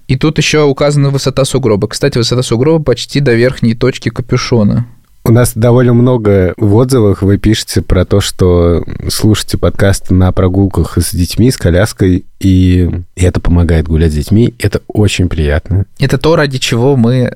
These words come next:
Speaker 2: Р-, ради чего мы, да.
Speaker 1: родились.
Speaker 2: Родились сперва.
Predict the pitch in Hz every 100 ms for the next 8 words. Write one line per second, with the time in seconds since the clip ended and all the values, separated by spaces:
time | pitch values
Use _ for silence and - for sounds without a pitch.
0 | - 107 85 104 107 101 - 101 110 101
1 | 95 92 85 80 80 78 127 120 95 -
2 | - - - - - - - 87 85 85
3 | 85 - - 339 - 95 87 80